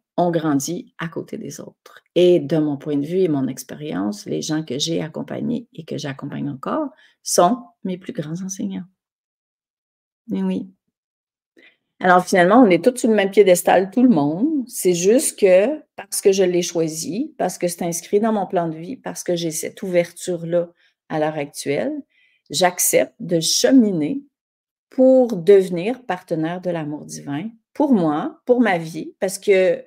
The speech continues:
ma relation avec ma vie, la vie change. Donc, même si je ne choisis pas d'accompagner formellement, c'est mes enfants qui en bénéficient, c'est mes amis, c'est les gens que je croise.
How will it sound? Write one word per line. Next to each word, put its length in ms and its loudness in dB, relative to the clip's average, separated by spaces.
ma 200 -6
relation 440 -4
avec 280 -6
ma 180 -6
vie, 480 -10
la 200 -6
vie 420 -12
change. 800 -6
Donc, 400 0
même 280 -2
si 240 -6
je 100 -2
ne 180 -2
choisis 380 -6
pas 160 0
d'accompagner 580 -6
formellement, 640 -6
c'est 220 -8
mes 240 -4
enfants 340 -8
qui 160 -8
en 80 -4
bénéficient, 720 -8
c'est 200 2
mes 260 2
amis, 380 -2
c'est 200 -4
les 160 -6
gens 160 -10
que 100 -6
je 100 -10
croise. 540 -18